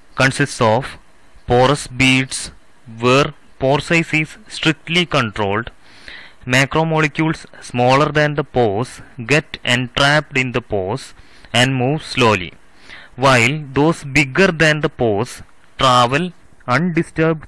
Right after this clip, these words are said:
through the column and elute out faster than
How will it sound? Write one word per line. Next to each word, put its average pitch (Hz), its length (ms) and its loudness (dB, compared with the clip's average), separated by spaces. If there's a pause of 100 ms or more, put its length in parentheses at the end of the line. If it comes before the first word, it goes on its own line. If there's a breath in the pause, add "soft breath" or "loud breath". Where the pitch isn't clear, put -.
through 135 360 -4 (720 soft breath)
the 123 140 0
column 117 560 2 (300)
and 120 380 -2
elute 139 460 -2
out 135 300 0
faster 123 480 -2
than 123 560 -2